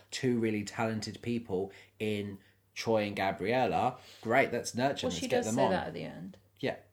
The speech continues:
Speaker 1: at the end.
Speaker 2: So here's my other thing, is that, so we establish later on that in this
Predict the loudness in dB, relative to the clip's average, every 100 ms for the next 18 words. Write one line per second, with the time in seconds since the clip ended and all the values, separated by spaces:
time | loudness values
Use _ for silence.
0 | _ -6 -4 -6 -4 -2 -4 -10 -12 2
1 | 6 6 4 0 2 0 -4 -14 _ _
2 | _ _ _ _ _ -6 -2 0 0 -4
3 | -6 -8 -8 -14 -18 _ -8 -4 0 -2
4 | -2 -12 -12 0 0 2 0 0 0 2
5 | 4 4 2 0 -2 -12 -4 -2 -2 -6
6 | -8 -8 -10 -12 _ _ _ _ -2 0
7 | 2 4 2 0 -10